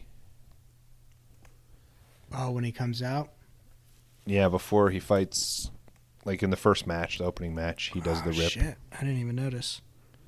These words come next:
Speaker 1: I thought about that at the end. I'm like, "He didn't rip his fucking shirt." What
Speaker 2: No,
Speaker 1: a,
Speaker 2: he ripped it.
Speaker 1: what a ripoff.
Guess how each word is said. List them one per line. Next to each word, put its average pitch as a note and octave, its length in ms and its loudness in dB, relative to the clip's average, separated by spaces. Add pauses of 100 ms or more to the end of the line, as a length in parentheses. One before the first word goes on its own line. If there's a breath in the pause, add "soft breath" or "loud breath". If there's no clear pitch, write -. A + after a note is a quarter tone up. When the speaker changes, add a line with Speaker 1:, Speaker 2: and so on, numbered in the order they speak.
(1500 soft breath)
Speaker 1:
I C#3 60 -2
thought D3 160 4
about B2 300 0
that A#2+ 160 0
at A#2 160 -2
the A#2+ 120 -2
end. B2+ 200 0
I'm A2+ 100 -6
like, B2 140 -6
"He G#3+ 80 -2
didn't A#3+ 180 2
rip B3 160 2
his A#3+ 100 -4
fucking A#3+ 300 -4
shirt." - 380 -2 (580 soft breath)
What D3+ 160 2
Speaker 2:
No, G#2+ 80 6
Speaker 1:
a, A#2+ 40 6
Speaker 2:
he C#3+ 60 4
ripped G2+ 280 -2
it. - 100 -4 (120)
Speaker 1:
what B3 140 10
a C4 40 6
ripoff. F#3+ 580 4